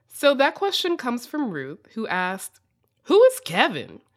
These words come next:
I feel like a whole conversation just happened on TikTok about this person named Kevin and the female and male gaze. I'm on lesbian TikTok,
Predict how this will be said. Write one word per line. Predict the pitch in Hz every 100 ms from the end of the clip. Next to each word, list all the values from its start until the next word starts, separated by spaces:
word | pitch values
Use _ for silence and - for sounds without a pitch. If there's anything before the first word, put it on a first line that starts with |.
| _ _ _ _ -
I | 226
feel | 233 415
like | 466 320
a | 285
whole | 240 285
conversation | 294 262 254 247 233 233 233 208
just | 185
happened | - 190 190 185
on | 180
TikTok | - 165 - 139 139 -
about | - 151 151
this | 151
person | - 214 220 233 226
named | 208 190 185
Kevin | 170 143 127 123 -
and | 175 175
the |
female | 175 262 302 302 311
and | 285 254
male | 233 240
gaze. | 226 240 214 - - - _ _ _ _
I'm | 202 226
on | 202
lesbian | 190 202 202 202 196
TikTok, | 208 208 - 208 214 208